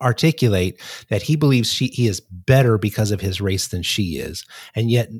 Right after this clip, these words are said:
she has to help this gentleman. That's systemic racism. It's not that there is, uh,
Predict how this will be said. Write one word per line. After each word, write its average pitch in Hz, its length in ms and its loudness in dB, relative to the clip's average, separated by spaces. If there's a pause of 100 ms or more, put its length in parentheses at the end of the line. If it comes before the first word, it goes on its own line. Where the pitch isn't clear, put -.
(320)
she 113 280 -2
has 90 200 -4
to - 100 -8
help - 280 -6
this - 160 -10
gentleman. - 420 -12 (1700)
That's 185 320 2
systemic 196 680 2
racism. 127 680 0 (1200)
It's 151 200 2
not 180 360 2
that 160 180 4
there 143 180 4
is, 127 380 2 (280)
uh, 120 420 2